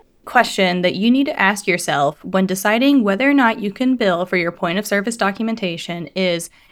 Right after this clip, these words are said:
am I still providing a service that is skilled,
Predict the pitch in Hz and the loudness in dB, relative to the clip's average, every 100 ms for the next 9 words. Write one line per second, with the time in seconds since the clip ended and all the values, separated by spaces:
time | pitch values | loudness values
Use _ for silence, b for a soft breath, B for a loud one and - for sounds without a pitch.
0 | _ 233 240 302 277 285 277 208 196 202 | _ 2 4 4 4 0 0 0 0 0
1 | 240 196 196 226 240 214 165 160 165 - | 0 2 2 2 0 -2 -4 -2 -4 -6
2 | 185 190 170 - - 175 175 233 | -4 -2 -2 -6 -8 -2 0 0